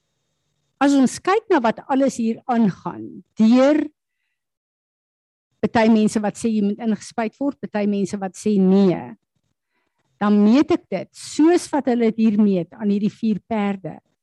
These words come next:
En dan kom hy ook en hy sê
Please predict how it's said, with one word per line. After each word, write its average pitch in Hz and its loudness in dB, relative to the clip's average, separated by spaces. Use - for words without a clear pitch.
En 226 4
dan 214 -2
kom 320 -2
hy 302 -2
ook 302 -6
en 247 -6
hy 214 -4
sê 262 -10